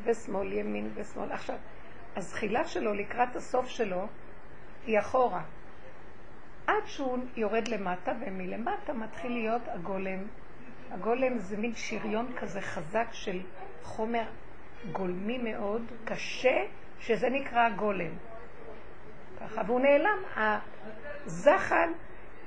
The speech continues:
מתמוסס, הוא כולו מים, דורכים עליו, הוא לא מציאות בכלל. אבל זה עץ הדעת טוב, עץ הדעת רע. זה כן, זה לא, זה טמא טהור, מותר, אסור, כשר, פסול. מה שאת לא עושה היום מותר, מחר...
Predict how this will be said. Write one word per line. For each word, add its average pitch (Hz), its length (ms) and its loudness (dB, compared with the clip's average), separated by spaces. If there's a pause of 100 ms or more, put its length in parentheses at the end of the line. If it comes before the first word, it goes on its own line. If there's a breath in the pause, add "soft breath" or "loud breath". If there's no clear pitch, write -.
מתמוסס, 294 600 6
הוא - 80 2
כולו 330 240 8 (140)
מים, 349 220 0
דורכים 208 360 4
עליו, 311 160 2
הוא 233 80 4
לא 233 80 6
מציאות 277 380 2
בכלל. - 380 2 (640 loud breath)
אבל 220 300 6
זה 240 140 10
עץ 269 220 8
הדעת 254 320 8
טוב, 311 80 12 (100)
עץ - 220 2
הדעת - 320 2
רע. - 140 -2
זה 175 120 8 (120)
כן, 302 180 8
זה 247 140 6
לא, 190 120 2
זה 214 200 0
טמא 226 180 2 (100)
טהור, 208 220 4
מותר, 208 260 2 (100)
אסור, 214 240 -2
כשר, - 240 -2
פסול. 233 240 -4
מה 330 100 8
שאת 320 220 8
לא 285 80 10
עושה 269 180 8
היום 233 220 8
מותר, 220 360 8
מחר... - 260 2